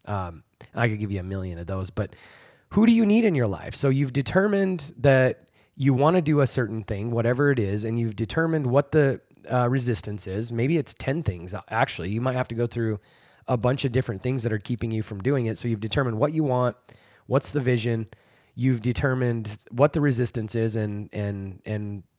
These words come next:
you know, you're working through that and you're overcoming it. So now you've, now you've figured out, "Okay, who do I need?" which will solve some of the resistance issues probably. And then the next question is, "What do I need?"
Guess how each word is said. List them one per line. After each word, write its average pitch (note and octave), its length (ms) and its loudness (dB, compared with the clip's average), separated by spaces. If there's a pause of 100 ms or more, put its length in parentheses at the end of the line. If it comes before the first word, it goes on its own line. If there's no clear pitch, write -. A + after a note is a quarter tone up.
you A2 120 -4
know, G#2+ 80 -2
you're G#2 320 -2
working B2 320 -2
through B2+ 140 -2
that A2+ 160 2
and F2+ 80 -6
you're G#2 140 -2
overcoming A2+ 440 0
it. G#2 180 -6 (380)
So C#3 140 0
now D3 140 8
you've, E3+ 380 4
now D3 220 6
you've D3+ 220 4
figured C3+ 400 -2
out, B2+ 200 6
"Okay, A#2+ 200 0
who F3+ 320 -2
do D3+ 140 4
I A2+ 120 2
need?" A2 440 -4 (640)
which C3 160 2
will C#3 80 0
solve D#3 300 6
some D#3+ 140 4
of D#3+ 100 2
the B2+ 80 2
resistance A#2+ 500 -2
issues G#2+ 280 -4
probably. A2 520 2
And A#2 160 -2
then B2 100 0
the B2 60 0
next C3 200 0
question B2 280 0
is, G#2+ 100 -2
"What A2 240 0
do A#2+ 120 4
I F#2 120 -2
need?" D#2+ 280 -12